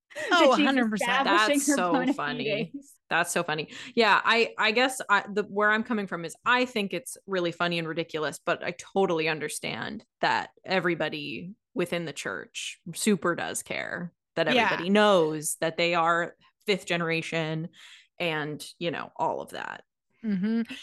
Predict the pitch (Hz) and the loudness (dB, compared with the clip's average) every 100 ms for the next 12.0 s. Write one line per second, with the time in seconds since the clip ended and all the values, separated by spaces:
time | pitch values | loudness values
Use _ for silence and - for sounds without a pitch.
0 | - - 277 320 349 320 - 269 269 247 | -10 -2 0 4 2 0 -2 -2 0 2
1 | 311 359 330 277 277 277 - 220 214 202 | 4 4 2 0 2 0 0 0 0 -4
2 | - 220 220 185 196 190 180 175 170 180 | -6 -2 0 0 -4 -4 -4 -4 -4 -6
3 | 175 _ - 214 202 214 160 - 131 151 | -10 _ -4 -4 -2 -2 -2 -4 -10 -8
4 | 165 - - 233 196 202 185 208 208 202 | -10 -4 2 2 4 0 -2 -4 -4 -8
5 | 156 170 190 139 - - 196 _ _ _ | -8 -6 -4 -4 -4 -8 -10 _ _ _
6 | - 302 202 220 311 - 208 - 240 - | 2 2 4 4 4 4 2 2 -2 0
7 | 254 320 349 - 127 147 - 262 262 247 | 2 4 2 2 -4 -6 -6 -4 -2 -2
8 | 240 226 233 214 214 226 247 233 254 254 | -2 -4 -8 -8 -8 -2 2 4 4 2
9 | 302 285 302 302 - 240 220 233 233 247 | 2 2 0 -2 -4 -2 0 0 0 0
10 | 233 214 214 202 175 175 202 202 208 226 | 0 -2 -4 -6 -6 -6 -2 -2 0 0
11 | 240 247 196 196 202 202 202 202 196 196 | 0 0 0 0 0 -2 -2 -4 -4 -6